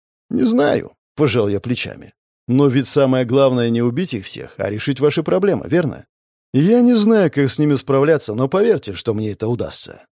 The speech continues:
А как именно, по ходу разберёмся". Ухмылка под маской перерастала в оскал. "Но мы уже всё знаем", сказала тьма. "Да, всё уже решено".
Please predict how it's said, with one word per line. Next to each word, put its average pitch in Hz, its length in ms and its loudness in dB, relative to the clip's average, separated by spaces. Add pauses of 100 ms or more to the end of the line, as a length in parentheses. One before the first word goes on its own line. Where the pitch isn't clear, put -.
(360)
А 156 180 4
как 156 280 2
именно, 139 380 2
по 135 180 0
ходу 131 320 0
разберёмся". 80 760 -12 (320)
Ухмылка 175 600 -2
под 120 200 -2
маской 120 360 -2
перерастала 107 960 -2
в 127 120 0
оскал. - 500 -6 (720)
"Но 117 280 -2
мы 208 180 4
уже 240 280 4
всё 233 220 0
знаем", 170 600 2
сказала 104 480 -2
тьма. - 400 -12 (140)
"Да, 113 580 -2
всё 90 220 -6
уже 87 200 -8
решено". 95 580 -6